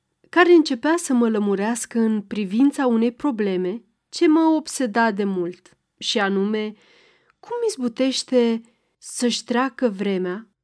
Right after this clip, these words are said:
o femeie care are grijă doar de o singură casă. Și pe la zece am pornit la drum, într-o călătorie de o zi întreagă,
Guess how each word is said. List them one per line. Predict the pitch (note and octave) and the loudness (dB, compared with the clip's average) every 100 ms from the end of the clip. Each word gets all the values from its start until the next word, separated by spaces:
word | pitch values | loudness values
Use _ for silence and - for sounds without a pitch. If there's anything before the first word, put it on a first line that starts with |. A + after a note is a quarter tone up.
| _ | _
o | D4 | -10
femeie | - F4+ F#4 F#4 F4+ | 4 6 6 6 2
care | D#4 C#4 | 0 -2
are | C4+ C4+ C4 | 0 0 0
grijă | G#3+ B3+ C4 B3+ B3 B3 | -2 -2 -2 0 -2 0
doar | A3 A3 D#4 | -2 0 0
de | - A#3+ | 0 0
o | G#3+ | 0
singură | G3 - G3+ F#3 F#3 | -4 -4 -2 -2 -6
casă. | F#3 A#3 A3 - F#3+ F3+ _ _ _ _ _ _ | -4 -2 -2 -4 -12 -14 _ _ _ _ _ _
Și | - - - G#3+ G#3 G3 | -12 -8 -4 -2 -2 -4
pe | G3 | -2
la | G3 A3+ | 0 0
zece | A#3 B3+ G3+ F#3+ F#3+ F3+ A#3 _ _ | 0 0 -2 -2 -8 -8 -10 _ _
am | E4+ E4 | 0 4
pornit | F4 F4 F4 | 6 6 6
la | E4 C4+ | 4 0
drum, | G3+ F#3 E3+ E3+ _ _ - | 0 -4 -4 -8 _ _ -4
într-o | A#3+ A#3 A#3 G#3 G3 | 0 2 2 0 0
călătorie | G3+ G3 F#3+ G3 F#3+ G3+ | 0 -2 -2 -4 -2 -2
de | F3+ F3+ | 0 0
o | F3+ | 0
zi | F3+ | -2
întreagă, | G3 G3 G3 G#3+ G#3 F3+ - | -2 -2 -2 -2 -2 -4 -12